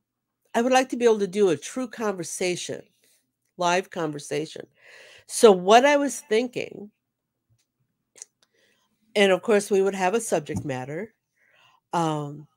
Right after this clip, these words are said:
we could do little demonstrations like we did today.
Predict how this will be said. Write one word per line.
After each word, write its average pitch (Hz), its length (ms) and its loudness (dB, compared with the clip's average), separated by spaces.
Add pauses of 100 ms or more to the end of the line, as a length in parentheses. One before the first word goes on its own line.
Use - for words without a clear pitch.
(180)
we 147 100 -4
could 165 180 -8
do 180 120 0
little 175 220 0
demonstrations 190 960 -2
like 143 200 -8
we 165 80 -12
did 156 240 -10
today. 160 540 -8